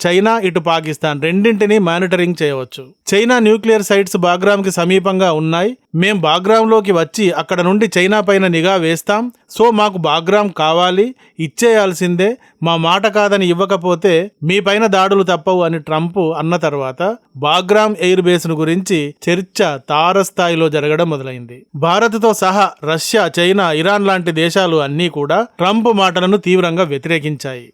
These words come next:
భారత్కు సంబంధించి బాగ్రామ్ ఇంత ట్రెండ్ అవడానికి మరొక ఇంపార్టెంట్ కారణం ఏమిటి అంటే, తజకిస్తాన్లో భారత్కు చెందిన ఒక ఎయిర్ బేస్ ఉంది, పేరు ఐని ఎయిర్ బేస్. తజకిస్తాన్ ఈ ఎయిర్ బేస్ని క్లోజ్ చేసింది కాబట్టి,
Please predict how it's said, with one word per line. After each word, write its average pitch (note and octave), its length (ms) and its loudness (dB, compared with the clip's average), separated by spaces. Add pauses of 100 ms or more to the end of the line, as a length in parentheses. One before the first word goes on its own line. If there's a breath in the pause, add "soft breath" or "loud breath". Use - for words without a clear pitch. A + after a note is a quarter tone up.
(140)
భారత్కు G#3 460 0
సంబంధించి F3 640 -2
బాగ్రామ్ D#3+ 600 -2
ఇంత G3+ 300 -2
ట్రెండ్ F3+ 420 0
అవడానికి E3 680 0
మరొక F3+ 720 0 (160)
ఇంపార్టెంట్ G3+ 760 0
కారణం D3+ 420 -2
ఏమిటి E3 420 0
అంటే, C#3+ 440 -6 (120)
తజకిస్తాన్లో A3 720 0
భారత్కు F#3 520 0
చెందిన F3+ 240 0
ఒక F3+ 180 2
ఎయిర్ E3+ 300 2
బేస్ E3+ 280 -2
ఉంది, B2 360 -10 (120)
పేరు G3 380 0 (100)
ఐని F3+ 460 2
ఎయిర్ D#3+ 220 0
బేస్. C#3 380 -8 (120)
తజకిస్తాన్ A3+ 600 2
ఈ G3 240 2
ఎయిర్ A3 260 4
బేస్ని F#3+ 360 0
క్లోజ్ G3 360 2
చేసింది F3 300 0
కాబట్టి, C#3 580 -4